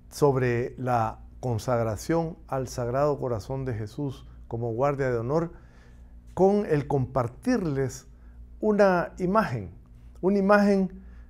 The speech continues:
que ustedes verán que fue producto de un sueño que tuvo el beato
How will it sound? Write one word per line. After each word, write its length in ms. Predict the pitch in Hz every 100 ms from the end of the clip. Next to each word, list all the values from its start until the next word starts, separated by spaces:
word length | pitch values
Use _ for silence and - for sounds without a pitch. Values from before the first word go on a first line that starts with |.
| - -
que 80 | 147
ustedes 380 | 127 185 180 165
verán 460 | 156 165 208 214 - - - -
que 120 | -
fue 240 | 131 175 175
producto 600 | 165 151 185 175 - 143
de 180 | 139 139
un 240 | 160 170
sueño 480 | - 214 185 127 92 - - -
que 120 | - 135
tuvo 600 | - 190 170 139 131 - - - - -
el 180 | 143 123
beato 720 | 131 147 175 180 180 170